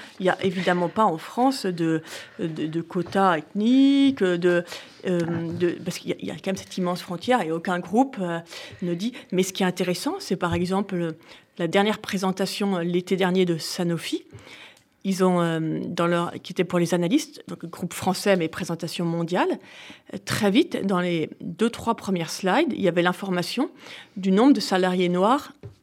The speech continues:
aux États-Unis, pas en France, c'est pas possible en France. Mais ce groupe français, voilà, euh, parce que, donc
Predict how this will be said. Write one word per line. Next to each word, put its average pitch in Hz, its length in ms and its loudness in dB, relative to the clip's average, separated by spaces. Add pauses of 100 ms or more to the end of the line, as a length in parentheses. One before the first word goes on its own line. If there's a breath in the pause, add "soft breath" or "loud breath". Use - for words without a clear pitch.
(120)
aux 196 120 6
États-Unis, 185 600 8
pas 160 160 -4
en 180 80 2
France, 196 340 2
c'est 185 80 -10
pas 165 60 -8
possible 208 340 -4
en 180 40 -6
France. - 200 -10 (440 loud breath)
Mais 190 180 6
ce 190 100 2
groupe 196 220 -4
français, 196 360 -2
voilà, 269 280 4 (260 loud breath)
euh, - 100 -4 (120)
parce 175 180 0
que, 320 300 0 (560 loud breath)
donc 185 140 -2